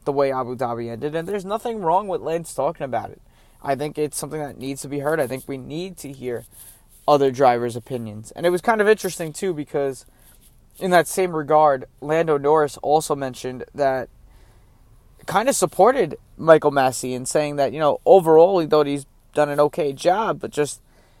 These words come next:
maybe needs more support and things like that to help him. So it's interesting to see those two points of view on the same issue. And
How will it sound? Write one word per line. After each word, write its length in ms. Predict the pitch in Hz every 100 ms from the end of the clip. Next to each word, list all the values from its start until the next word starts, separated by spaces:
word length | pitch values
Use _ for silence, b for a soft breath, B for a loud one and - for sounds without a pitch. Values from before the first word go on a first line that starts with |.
| _
maybe 240 | - 160 175
needs 280 | 170 165 147
more 180 | 151 151
support 460 | 143 - 151 151 -
and 160 | 135
things 220 | 131 131
like 160 | 123 117
that 180 | 123 120
to 120 | 117
help 260 | 113 127 -
him. 120 | 120
So 180 | - 135
it's 140 | 143
interesting 400 | 240 240 226 208
to 80 | 185
see 260 | 160 185 165
those 340 | 147 143 147 _ b b b b _
two 200 | - 233
points 300 | 208 220 196
of 120 | 175 156
view 240 | 180 170
on 220 | 147 147
the 100 | 139
same 280 | - 131 113
issue. 380 | 127 143 - 110
And 180 | 113